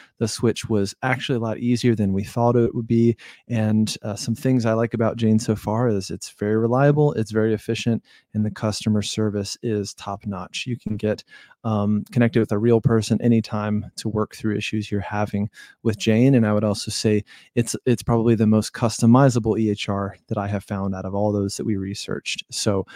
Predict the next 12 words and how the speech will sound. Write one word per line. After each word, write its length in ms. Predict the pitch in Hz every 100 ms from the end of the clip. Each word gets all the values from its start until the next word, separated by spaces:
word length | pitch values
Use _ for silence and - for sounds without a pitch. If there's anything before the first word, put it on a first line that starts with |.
| - - -
um, 260 | 107 101 -
lots 380 | 110 104 - -
to 120 | 110
love 460 | 101 98 98 - -
about 420 | 117 104 98 95
Jane. 320 | 113 104 101 98
If 140 | -
you're 60 | 120
interested 420 | 123 143 - 139
in 80 | 127
learning 240 | 123 123
more, 280 | 120 123 123